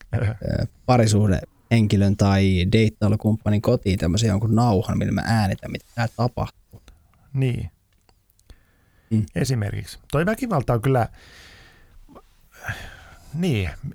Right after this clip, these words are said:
Speaker 1: miksi nyt ihminen ryhtyy
Speaker 2: Mm.
Speaker 1: väkivaltaan? Eikö väkivalta aina semmoista toisen kontrollin, kun tavallaan, että kaikki keinot on jo käytetty, niin sitten sillä väkivallalla yritetään saada vielä jonku-, jotenkin niinku se toinen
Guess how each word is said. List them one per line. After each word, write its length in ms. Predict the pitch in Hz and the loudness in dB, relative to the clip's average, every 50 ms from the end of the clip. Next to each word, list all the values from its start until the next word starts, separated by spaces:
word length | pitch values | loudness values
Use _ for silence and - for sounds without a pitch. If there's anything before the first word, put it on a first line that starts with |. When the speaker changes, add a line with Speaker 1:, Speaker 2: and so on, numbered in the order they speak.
| - - | -10 -6
Speaker 1:
miksi 300 | 165 190 175 - - 151 | -6 -4 -4 -2 -2 -2
nyt 100 | 151 185 | 0 0
ihminen 360 | 170 143 151 147 143 131 127 - 165 | 0 0 0 0 -2 -2 -4 -6 -4
ryhtyy 260 | 147 131 - 143 139 | -4 -2 0 2 2
Speaker 2:
Mm. 80 | 104 92 | 2 0
Speaker 1:
väkivaltaan? 560 | 104 101 - 104 101 104 110 - - 151 202 | -2 -4 -4 -4 -2 -2 -2 -2 -2 -2 -2
Eikö 140 | 190 175 - | -2 -4 -4
väkivalta 520 | 175 175 175 170 143 139 123 110 127 123 | -4 -2 -2 0 0 0 0 0 0 2
aina 180 | 123 120 107 98 | 2 2 2 0
semmoista 480 | - 101 101 98 98 92 - - 107 - - - _ _ _ _ _ _ _ _ _ _ | 0 0 -2 0 -2 -4 -4 -4 -6 -6 -6 -10 _ _ _ _ _ _ _ _ _ _
toisen 340 | - 120 107 98 101 95 90 87 | -2 -2 0 0 -2 -4 -4 -4
kontrollin, 640 | - 110 101 92 - - 101 101 98 98 98 101 - - | -4 -4 -4 -4 -4 -6 -6 -6 -4 -4 -4 -6 -6 -6
kun 100 | - 135 | -6 -2
tavallaan, 300 | - 143 139 147 143 135 | -2 0 2 2 2 2
että 160 | 127 - 156 127 - | 2 0 -2 -2 0
kaikki 260 | - 147 139 - 123 | 0 -2 0 -2 -2
keinot 380 | 107 135 127 120 107 104 - - | -2 0 0 2 0 0 0 0
on 60 | 110 | -2
jo 80 | 107 104 - | -2 0 0
käytetty, 500 | 120 110 98 - 98 - - - - - | 0 0 0 -2 -4 -8 -6 -8 -8 -8
niin 100 | 139 - | -6 -8
sitten 340 | 101 - - _ - 90 - - _ _ _ _ _ _ _ _ _ | -10 -12 -8 _ -6 -6 -6 -8 _ _ _ _ _ _ _ _ _
sillä 260 | - - 101 101 101 | -8 -4 -2 -2 0
väkivallalla 580 | 107 104 - - 101 - 110 110 - 60 120 113 | -2 -2 -2 -4 -6 -6 -4 -4 -4 -4 -4 -4
yritetään 420 | 107 101 95 - - 107 107 101 | -4 -6 -6 -6 -6 -6 -6 -4
saada 300 | 87 98 - - - - - | -4 -4 -4 -4 -6 -6 -6
vielä 240 | - - - 107 - - _ _ _ _ _ _ _ _ _ _ _ _ _ _ _ _ _ _ _ _ _ _ - | -6 -6 -6 -8 -10 -12 _ _ _ _ _ _ _ _ _ _ _ _ _ _ _ _ _ _ _ _ _ _ -4
jonku-, 240 | 110 104 87 - - | -4 -4 -4 -4 -4
jotenkin 320 | - 110 98 104 92 98 92 | -4 -2 -2 -2 -2 -2 -4
niinku 140 | 92 92 | -4 -6
se 80 | - - | -6 -4
toinen 360 | - 107 104 95 95 92 90 | -2 -2 0 0 0 0 -2